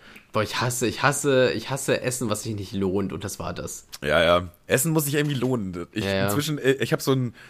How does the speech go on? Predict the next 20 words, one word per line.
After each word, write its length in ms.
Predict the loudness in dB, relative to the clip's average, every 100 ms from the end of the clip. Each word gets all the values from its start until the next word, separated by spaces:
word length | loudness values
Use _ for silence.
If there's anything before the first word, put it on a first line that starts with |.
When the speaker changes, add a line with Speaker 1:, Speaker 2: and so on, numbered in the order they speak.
| -20 _
Speaker 2:
so, 260 | 0 2 4
ich 120 | 4
vergleiche 400 | 4 8 8 8
mal 140 | 6
Kalorien 720 | 6 6 6 2 -2 -2 -2 0
zu, 360 | 0 2 2 0
wie 100 | 6
geil 300 | 8 8 6
ist 140 | 2
es. 300 | -2 -4 -12 -14 -4 4
Speaker 1:
Ja, 180 | 8 10 8
ja. 100 | 6 4 4
Speaker 2:
<laughs> 280 | -2 -2 0
Wenn 120 | 6
du 80 | 10
irgendwas 340 | 10 10 6 6
so, 200 | 8 8 4 -12 -18 -12 -10 -8 -8
keine 240 | 2 6 8
Ahnung, 260 | 8 6 0 -4
so 160 | 2